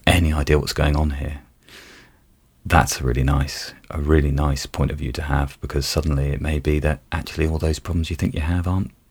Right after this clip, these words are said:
aren't really problems. And actually it's only really the, the calling it a problem that makes it a problem in the first place. For a lot of people,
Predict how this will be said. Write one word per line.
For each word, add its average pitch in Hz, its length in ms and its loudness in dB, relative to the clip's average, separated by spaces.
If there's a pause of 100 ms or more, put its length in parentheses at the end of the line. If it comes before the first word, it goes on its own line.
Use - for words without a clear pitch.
(100)
aren't 90 340 -8
really 87 300 -2
problems. - 720 0 (100)
And 82 120 0
actually 76 360 0
it's 73 140 -4
only 78 240 2
really 78 260 2
the, 78 260 -2 (120)
the - 180 -10
calling 107 420 8
it - 100 4
a - 40 -2
problem 87 360 4
that 92 80 4
makes 92 260 2
it - 60 -4
a - 40 -6
problem 82 280 -2
in 80 80 -4
the 82 60 -8
first 90 280 -8
place. - 300 -14 (2000)
For - 160 4
a 95 40 10
lot 101 220 10
of 82 180 0
people, 78 460 -4